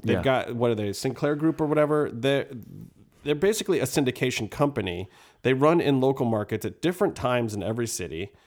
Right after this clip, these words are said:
Speaker 2: Uh-huh.
Speaker 1: Um, they're
Speaker 2: They're
Speaker 1: doing it like, you know, they used to do Xena Warrior Princess or old Star Trek shows or whatever. It's a syndicated show. So it just gets a local buy on, like, a local U H F station. Some places it's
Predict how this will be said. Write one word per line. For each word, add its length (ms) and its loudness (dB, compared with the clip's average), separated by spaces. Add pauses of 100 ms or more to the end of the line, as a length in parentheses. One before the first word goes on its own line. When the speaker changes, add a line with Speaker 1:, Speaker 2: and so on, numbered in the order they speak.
(140)
Speaker 2:
Uh-huh. 320 2
Speaker 1:
Um, 360 2
they're 80 4
Speaker 2:
They're 60 6
Speaker 1:
doing 320 4
it 120 2
like, 300 0
you 80 0
know, 180 2
they 200 -2
used 180 -4
to 60 -14
do 100 0
Xena 280 0
Warrior 340 0
Princess 500 -4
or 100 -2
old 300 -4
Star 240 0
Trek 200 -4
shows 220 -4
or 60 -6
whatever. 280 -4
It's 200 -6
a 60 -4
syndicated 600 -2
show. 380 0
So 260 0
it 80 0
just 220 -4
gets 160 -2
a 20 0
local 320 0
buy 340 0
on, 120 -2
like, 140 -4
a 40 -6
local 320 -4
U 160 0
H 220 0
F 120 0
station. 480 -2
Some 200 -4
places 440 -2
it's 220 -6